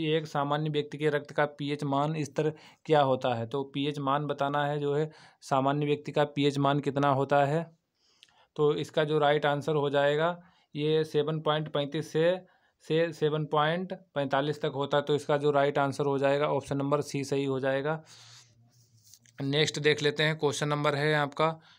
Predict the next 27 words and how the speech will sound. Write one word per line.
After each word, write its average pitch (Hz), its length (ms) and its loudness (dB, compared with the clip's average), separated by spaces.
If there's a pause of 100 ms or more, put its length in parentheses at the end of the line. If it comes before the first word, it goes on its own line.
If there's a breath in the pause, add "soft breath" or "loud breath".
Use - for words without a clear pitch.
(140)
चौंतीस 139 440 -2
है। 156 80 4
चौंतीस 143 340 -2
में 147 160 -4
क्या 143 200 2
है? 156 180 -2 (400 loud breath)
प्रकाश 147 340 2
संश्लेषण 147 640 -2
में 143 400 -2 (400 soft breath)
पर्ण 151 300 4
हरित 139 300 -2
की 156 160 -6
भूमिका, 143 560 2 (480 soft breath)
भूमिका 143 460 2
है। 127 160 0
तो 143 180 -2
प्रकाश 143 460 2
संश्लेषण 143 580 -2
में 151 180 0
जो 143 140 2
है 147 220 2 (1000 soft breath)
पर्ण 147 280 2
हरित 147 280 -2
की 160 160 -6
भूमिका 143 460 -2
क्या 147 220 2
है? 170 220 0